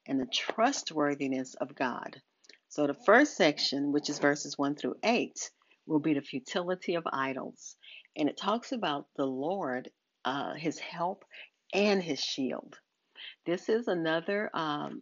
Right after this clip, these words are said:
of the Hallel Psalms, and it's a psalm of confidence, expressing faith in God. And again, it's sung during the Passover celebration by Jews.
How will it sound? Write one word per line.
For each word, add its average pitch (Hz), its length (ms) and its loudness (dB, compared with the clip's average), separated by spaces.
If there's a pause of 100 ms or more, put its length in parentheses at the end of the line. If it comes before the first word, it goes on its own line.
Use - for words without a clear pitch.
(120)
of 156 120 -6
the 147 80 -2
Hallel 175 560 0
Psalms, - 720 -8 (400)
and 175 120 0
it's 240 160 -2
a 302 60 2
psalm 208 380 -2
of 131 160 -4
confidence, - 920 -6
expressing 160 680 -4
faith 143 260 -2
in 131 120 -4
God. 123 480 -8 (600)
And 160 160 0
again, 170 380 4
it's - 260 -4
sung 170 420 0 (220)
during 156 240 0
the 214 60 -4
Passover 196 600 -4
celebration 135 680 -4
by 147 180 0
Jews. 135 600 -6